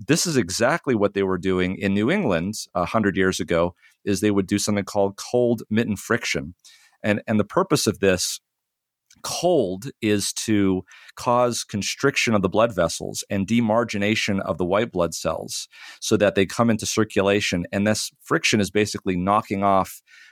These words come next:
or causing the white blood cells to come off of their bearing, off of the, uh, the edge of the, of the blood vessel so they can come out into circulation and do what they do. We now know that heating somebody up to a temperature of about thirty-nine degrees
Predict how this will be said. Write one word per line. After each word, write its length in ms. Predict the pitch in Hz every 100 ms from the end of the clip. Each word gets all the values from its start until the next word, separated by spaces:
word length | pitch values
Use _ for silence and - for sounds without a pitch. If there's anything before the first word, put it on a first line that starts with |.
| _
or 200 | 104 95
causing 520 | 92 - 117 117 113 95
the 80 |
white 220 | 90 95 -
blood 160 | 92
cells 280 | - 90 90
to 140 | -
come 260 | - - 95
off 280 | - 95 -
of 120 | 90
their 160 | 90 87
bearing, 420 | 80 95 95 90
off 280 | 90 90 82
of 100 | 80
the, 240 | 85 80
uh, 80 | 73 - -
the 100 | -
edge 320 | 98 113 104 -
of 160 | 92 80
the, 300 | 90 82 80 _ _ -
of 120 | 95
the 80 | 87
blood 260 | 80 104 104
vessel 260 | 90 -
so 120 | 95 80
they 80 |
can 160 | 87 95
come 180 | - 107
out 160 | 104
into 160 | 95 -
circulation 760 | - 101 95 92 92 92 -
and 120 | 85 82
do 100 | 92
what 140 | 90
they 100 | 80
do. 160 | 80 85
We 120 | 92
now 180 | 110 117
know 380 | 101 110 82 - - - -
that 460 | - 98 85 85 -
heating 400 | - - 143 147
somebody 480 | 127 - 117 104 92
up 300 | 98 98 - - - _ _ - -
to 380 | 104 101 98 104
a 160 | 98 92
temperature 480 | - 104 104 -
of 60 | 98
about 260 | 87 85 -
thirty-nine 480 | 113 110 107 98
degrees 500 | 95 87 92 90 -